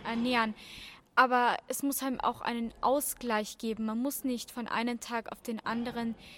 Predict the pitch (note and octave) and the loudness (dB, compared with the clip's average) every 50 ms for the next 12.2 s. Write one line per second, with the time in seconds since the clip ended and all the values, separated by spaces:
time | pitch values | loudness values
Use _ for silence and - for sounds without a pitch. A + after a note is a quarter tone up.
0 | - - - - - - C4 A3+ - - - B3 G#3+ A#3+ - - - - B3+ B3 | -20 -20 -14 -10 -6 -4 -4 -4 -4 -4 -6 -4 -4 -4 -6 -8 -4 0 2 2
1 | A#3+ A#3 B3 B3 B3 A#3+ - - - - - - - - _ - B3+ B3+ A#3+ B3 | 2 2 0 -2 0 0 -2 -4 -4 -6 -14 -20 -20 -16 _ -2 0 2 2 2
2 | B3 B3 B3 B3+ C4+ C4+ C4+ C4 - - - C#4+ - A3 - - C4+ B3+ - C4+ | 2 2 0 0 0 -2 -2 -6 -8 -8 -6 -6 -6 -6 -6 -6 -6 -4 -2 0
3 | C4+ C4+ C4+ C#4 C#4 D4 C#4+ - - - - - - - - - - - - - | 0 2 2 2 2 2 0 -4 -12 -18 -20 -20 -20 -20 -20 -20 -20 -20 -20 -20
4 | - - - - B3 B3 A#3+ B3 B3 B3 A3+ A3 B3+ B3 - - - - C#4 - | -20 -6 2 4 4 4 4 4 0 -2 -2 -2 -2 -2 -4 -6 -6 -6 -6 -4
5 | - - - - C4 B3 A#3+ A#3 A3+ - - A#3 B3+ B3 A#3 A#3+ A#3+ - - - | -6 -8 -8 -4 -2 -2 0 0 -2 -2 -2 -4 -4 -2 -4 -4 -6 -4 -4 -2
6 | B3 A#3 A#3+ A#3+ A#3+ A#3 - A#3 B3 A3+ - - B3 A#3 A#3 - - - G#3+ - | 0 0 0 -2 -2 -4 -6 -8 -8 -8 -4 -2 0 0 0 -2 -4 -6 -4 -2
7 | A3+ A#3 A3+ - - C4+ B3+ - B3 - C4 - - - B3+ G3+ G3+ A3+ A#3 A#3+ | -2 -2 -2 -2 -2 -4 -4 -4 -4 -6 -6 -8 -2 0 0 0 2 0 0 -2
8 | A#3 A3+ - - A3+ A#3 A3+ A#3 A#3 A#3 A#3 - - A#3 A3 - - A#3 A3+ A3 | -4 -4 -6 -6 -4 -4 -2 -2 -2 -2 -4 -4 -4 -6 -6 -4 -4 -4 -2 -2
9 | A3 - - A3 A3 A#3 G#3+ - - G#3 G3+ G3 G#3 G3+ G#3 A#3 A#3 A#3 A#3 A#3 | -4 -4 -6 -4 -4 -4 -6 -8 -10 -10 -10 -10 -10 -8 -6 -4 -2 -2 -2 -2
10 | A3+ - - - - - - - - - - - - - - - - - - - | -4 -6 -12 -16 -18 -18 -20 -20 -20 -20 -20 -20 -20 -20 -20 -20 -20 -14 -8 -8
11 | - - C4 B3 B3+ C4 C4 B3+ A#3 A3 A3 - A#3+ A#3+ A#3+ - - A#3+ A3+ A3+ | -2 2 4 4 4 4 4 2 2 0 -2 0 0 0 0 -2 -4 -4 -2 -2
12 | A3 G#3+ G#3 - | -2 -2 -4 -6